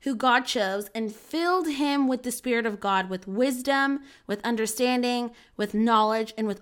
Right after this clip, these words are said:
all kinds of skills, to make artistic design for the work in gold, silver, bronze, to cut and set stones, to work in wood, and to engage in all kinds of crafts.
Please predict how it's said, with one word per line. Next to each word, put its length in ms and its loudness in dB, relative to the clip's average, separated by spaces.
all 380 4
kinds 500 -4
of 80 -12
skills, 680 -6
to 140 0
make 260 2
artistic 560 -2
design 460 0
for 160 -4
the 80 -2
work 380 -2
in 200 -4
gold, 440 -2
silver, 480 -2
bronze, 560 -2
to 120 -12
cut 320 -2
and 140 -2
set 180 -6
stones, 500 -2
to 100 -4
work 360 0
in 240 0
wood, 400 4
and 120 2
to 120 -2
engage 380 2
in 200 -2
all 200 8
kinds 280 -4
of 80 -4
crafts. 520 -6